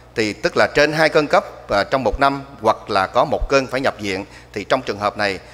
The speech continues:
chúng ta, à, người ta đưa ra rằng, người ta nói rằng đó, đó là bằng chứng giới hạn, cần phải thảo luận lợi ích và nguy cơ với từng bệnh nhân để chúng ta quyết định có rút I C S hay không. Và tôi nghĩ rằng là những cái hướng dẫn như thế này thì tương đối nó rõ ràng cho chúng ta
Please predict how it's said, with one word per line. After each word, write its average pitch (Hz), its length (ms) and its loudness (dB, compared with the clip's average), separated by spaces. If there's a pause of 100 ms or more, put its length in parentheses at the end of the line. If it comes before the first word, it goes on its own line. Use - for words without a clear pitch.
(240)
chúng 143 140 -6
ta, 123 400 2
à, 101 80 -2
người 101 140 -4
ta 127 100 0
đưa 139 200 2
ra 127 180 4
rằng, 101 280 -4
người 92 100 -6
ta 120 100 2
nói 135 160 2
rằng 110 220 -4
đó, 95 160 -4
đó 139 180 4
là 151 120 0
bằng 101 240 -4
chứng 147 200 -8
giới 185 140 -2
hạn, 101 260 -2 (340)
cần 107 300 -2
phải 101 140 -2
thảo 104 240 0
luận 104 240 -4
lợi 101 200 0
ích - 260 -2
và 92 240 -2
nguy 123 160 -2
cơ 117 280 2
với 127 160 -2 (160)
từng 104 220 0
bệnh 90 120 -6
nhân 107 200 -2 (320)
để 95 120 -6
chúng 131 140 -10
ta 107 120 -2
quyết - 260 -8
định 90 200 -2
có 107 180 -4
rút 165 200 -6
I 110 80 -2
C 110 40 -8
S - 240 -10
hay 98 100 -8
không. 101 220 -2 (420)
Và 107 120 4
tôi 135 140 0
nghĩ 113 200 0
rằng 107 200 0
là 98 120 2
những 98 260 -4
cái 139 320 0 (280)
hướng 196 220 -4
dẫn 110 160 -2
như 156 140 -4
thế 151 140 -2
này 110 260 2
thì 92 100 -6
tương 123 220 -4
đối 147 320 2
nó 139 180 -4
rõ 110 180 6
ràng 120 260 2
cho 92 100 -8
chúng 139 120 -8
ta 113 220 -2